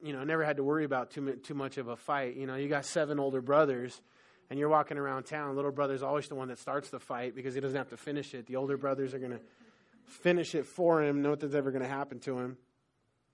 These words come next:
I, I, I had older brothers too, but people, when I was in, when I was in school, people weren't afraid of my older brothers. They were afraid of my older sister. I ain't kidding either. True story.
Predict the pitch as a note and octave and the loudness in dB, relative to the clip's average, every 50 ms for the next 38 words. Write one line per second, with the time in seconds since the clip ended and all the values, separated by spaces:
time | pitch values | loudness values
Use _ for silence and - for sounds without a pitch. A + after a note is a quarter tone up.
0 | _ _ _ - - - - - - D#3 E3 C#3 C#3+ D#3 D#3 C#3+ B2+ - C3+ D#3 | _ _ _ -20 -20 -20 -16 2 8 8 8 8 8 4 4 2 0 -2 -4 2
1 | D#3 F3+ F3 D#3+ D#3 D3+ C#3 B2+ D3+ C#3+ C#3+ C3+ - - - D3+ C#3+ B2+ B2 A#2+ | 4 4 4 6 4 2 4 4 4 4 4 0 -4 -6 -6 -4 -4 -2 -4 -6
2 | - - - - - - - _ _ - D3+ D3+ C#3+ D3+ D3+ C#3+ C#3+ C3+ C#3 C#3+ | -6 -10 -20 -20 -20 -20 -20 _ _ -6 -4 -4 -2 -2 -2 0 0 0 0 -2
3 | C#3 C3+ C#3 C3 C3 B2+ C3+ B2+ C3 C#3 C3+ C3 C3+ B2+ - - C#3 B2+ A#2+ - | -2 -2 -4 -4 -6 -6 -6 -4 -4 -4 -4 -4 -6 -8 -6 -6 -6 -6 -4 -6
4 | C#3+ C#3 C#3+ C#3+ C#3+ C#3 C3 B2 - C3+ C3+ C3+ C3 B2+ A#2+ A#2+ B2 B2 A#2 A#2 | -4 -2 -2 0 0 -2 -2 -4 -6 -6 -4 -4 -4 -4 -4 -4 -4 -6 -4 -4
5 | B2+ B2 A#2 A#2 A2+ B2 B2+ C3 C3+ B2+ - - C3+ B2+ B2+ B2 B2 A#2+ A#2 A2+ | -4 -4 -4 -4 -6 -4 -2 0 0 0 -2 -4 -6 -6 -4 -4 -4 -6 -6 -8
6 | G#2 - - B2 A#2+ - - - - - - - - _ _ _ _ _ A3+ C4 | -12 -12 -12 -14 -14 -14 -14 -16 -18 -16 -18 -20 -20 _ _ _ _ _ -20 -20
7 | C#4 C#4+ D4 E4+ C#4+ - - - F4 - - - - - - - - C#3 D#3 F3 | -20 -18 -18 -18 -18 -18 -18 -16 -16 -16 -14 -16 -16 -16 -14 -6 2 6 8 8
8 | F#3 F#3+ F3+ - - F#3+ F#3 E3 E3 E3 D#3+ D3+ B2+ B2 - - - E3+ F3 - | 8 8 6 4 4 4 6 6 6 4 4 4 0 -2 -6 -4 -2 -2 -2 -2
9 | - - D#3 D#3 D3+ C3+ A#2+ A2+ | -2 0 2 4 4 2 0 -2